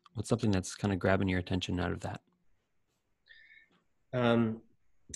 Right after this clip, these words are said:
Speaker 2: well, I guess yesterday we discussed the Exodus passage and about, so Moses was sent out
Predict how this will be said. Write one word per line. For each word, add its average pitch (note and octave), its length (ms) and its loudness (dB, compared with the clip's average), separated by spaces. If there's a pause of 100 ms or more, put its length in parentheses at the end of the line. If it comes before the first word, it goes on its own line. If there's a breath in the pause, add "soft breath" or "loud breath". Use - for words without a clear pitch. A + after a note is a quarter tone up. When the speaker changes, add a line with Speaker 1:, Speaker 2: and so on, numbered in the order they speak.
(280)
Speaker 2:
well, B2+ 480 8 (640)
I B2+ 80 6
guess C3 200 6
yesterday B2+ 720 4
we A#2+ 160 2
discussed A2 520 -2
the G#2 360 0 (160)
Exodus B2 520 -2
passage E2+ 840 -4 (140)
and G2 720 0
about, G2 760 -2 (800)
so - 180 2
Moses A#2 680 6
was G2 580 4
sent - 460 0
out F#2 440 0